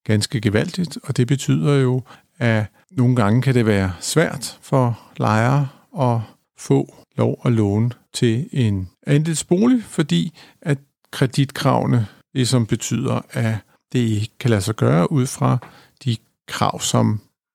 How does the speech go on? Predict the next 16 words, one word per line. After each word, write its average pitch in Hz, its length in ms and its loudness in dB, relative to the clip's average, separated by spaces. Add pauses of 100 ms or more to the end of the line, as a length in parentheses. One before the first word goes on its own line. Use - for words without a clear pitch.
(180)
bankerne 98 400 -2
har 87 440 -6
til 95 320 -4 (400)
lejernes 90 440 -2
økonomi. 113 440 -2 (360)
Det 196 100 6
her, 185 180 4
det 151 180 2
var 123 220 2
et 113 180 -2
lille 127 220 2 (140)
hurtigt 143 320 0
afsnit 165 520 0
omkring 120 600 -2 (300)
tilbudspligten, 175 800 0
som 107 420 0